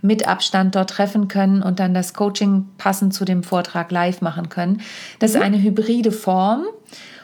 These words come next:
Speaker 1: Und wir haben im Vorfeld drüber gesprochen, das ist ja auch eine gute Form, wie man sein Team wieder zusammenführen kann.
Speaker 2: Ja.
Speaker 1: Äh, das heißt, man kann sich mit dem Teil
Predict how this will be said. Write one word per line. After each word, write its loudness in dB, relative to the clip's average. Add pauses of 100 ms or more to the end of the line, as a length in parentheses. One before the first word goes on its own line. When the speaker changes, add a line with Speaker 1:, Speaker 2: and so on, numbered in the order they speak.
(500)
Speaker 1:
Und 2
wir 2
haben 0
im 0
Vorfeld 0
drüber 0
gesprochen, 0
das 0
ist -6
ja 2
auch 0
eine 2
gute 0
Form, 2
wie 4
man 4
sein 2
Team 0
wieder 0
zusammenführen -4
kann. -10 (340)
Speaker 2:
Ja. 0 (760)
Speaker 1:
Äh, 2
das 0
heißt, -2
man 2
kann 0
sich -4
mit 2 (100)
dem -2
Teil 2